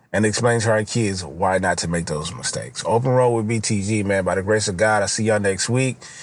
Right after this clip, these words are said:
And not only that, by the grace of God, by next week, I hope we up three one. I hope we are up three one. My Lakers is back. Yo, Rob Pelinka, I think,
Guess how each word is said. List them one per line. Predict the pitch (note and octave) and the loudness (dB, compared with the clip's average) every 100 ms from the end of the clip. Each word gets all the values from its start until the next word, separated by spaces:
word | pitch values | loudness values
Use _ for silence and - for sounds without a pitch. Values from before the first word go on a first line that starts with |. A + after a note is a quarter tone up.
| - _ - | -20 _ 0
And | A#2+ D#3+ D#3+ D3+ C#3+ | 2 4 2 0 -2
not | F#2 A#2+ | 0 4
only | D#3+ D#3+ | 4 4
that, | A#2+ E3 C#3 | 4 4 4
by | G#2 | 2
the | G2+ | 0
grace | G#2+ D3+ B2+ | 2 2 2
of | |
God, | A2 D#3 C3+ | 2 4 4
by | A2 | 4
next | B2+ B2 | 2 2
week, | D3+ E3 | 0 0
I | - G2+ | 2 2
hope | A#2+ F3 | 2 0
we | E3+ C#3 | 2 2
up | D#3 - | 2 2
three | C#3+ | -2
one. | C#3+ C#3 - - - _ _ _ _ _ _ _ _ | 2 0 0 -6 -20 _ _ _ _ _ _ _ _
I | C#3+ A3 | 8 8
hope | - A3 A#3 | 8 6 4
we | D3 E3+ F#3+ | 0 2 6
are | E3 D#3+ | 6 6
up | F#3 F3 - | 4 2 0
three | D#3+ E3 | 0 2
one. | E3 E3 E3 G#2+ | 2 4 4 2
My | G#2 C#3+ | 2 2
Lakers | C#3+ E3 F#3+ F#3+ F3+ C#3 | 2 0 0 -2 0 0
is | A2+ G#2 | 0 0
back. | G2 C#3 D#3 D3+ G2+ | 2 4 4 0 0
Yo, | B2+ | 0
Rob | G2+ C3+ D#3+ E3+ | 4 4 6 4
Pelinka, | D3+ C#3+ D3+ C#3+ - C3 C3 C3 - _ _ _ - | -2 0 0 -2 0 0 0 -6 -16 _ _ _ -2
I | G#2 | 0
think, | A2+ - C3 B2+ A#2+ - - | 0 0 0 2 -2 -6 -16